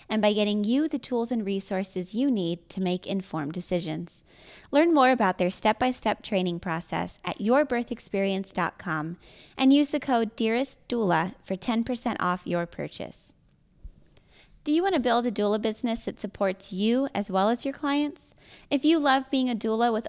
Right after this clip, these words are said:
all of your heart, yet struggle to find clients to grow a thriving business, Babe Omia's Don't Doula It Yourself business trainings and memberships are here to guide you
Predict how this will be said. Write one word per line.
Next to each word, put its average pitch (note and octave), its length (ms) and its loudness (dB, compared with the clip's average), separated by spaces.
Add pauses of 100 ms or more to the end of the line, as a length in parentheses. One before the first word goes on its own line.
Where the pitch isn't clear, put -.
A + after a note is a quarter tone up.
all A3 160 4
of A#3 120 2
your A#3 140 -2
heart, G#3 380 0
yet A#3+ 180 0
struggle C#4 340 2
to D#4+ 100 -4
find C4 260 0
clients A3+ 420 -4
to G#3 100 -4
grow G#3+ 240 4
a G#3+ 60 4
thriving G#3 480 -2
business, F3+ 600 -2 (340)
Babe C#4+ 220 6
Omia's C4+ 600 4
Don't B3+ 360 2
Doula B3 320 2
It - 100 -6
Yourself G3+ 560 -2
business A#3 400 -2
trainings A3 460 -2
and A3 100 -2
memberships F3+ 720 -4
are G#3+ 100 2
here C4 200 -4
to C4 120 -2
guide G#3+ 260 0
you B3 320 -2